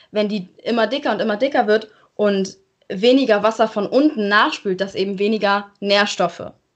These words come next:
kommen. Und damit hängt dann zusammen,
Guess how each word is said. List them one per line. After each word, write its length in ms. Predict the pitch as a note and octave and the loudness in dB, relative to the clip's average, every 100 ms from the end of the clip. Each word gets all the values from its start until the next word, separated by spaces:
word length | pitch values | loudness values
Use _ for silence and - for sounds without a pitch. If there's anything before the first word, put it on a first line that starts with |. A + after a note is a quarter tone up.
| _ _ _ | _ _ _
kommen. 420 | - F3 D3+ - _ _ - - _ _ _ _ - | 0 0 0 -10 _ _ -20 -20 _ _ _ _ -14
Und 100 | A3+ | -2
damit 400 | G3+ G#3+ B3 B3+ | 0 2 0 0
hängt 200 | A#3 A3+ | -4 -2
dann 140 | G#3 | -2
zusammen, 400 | G#3 G3 G#3+ B3+ | -2 0 0 0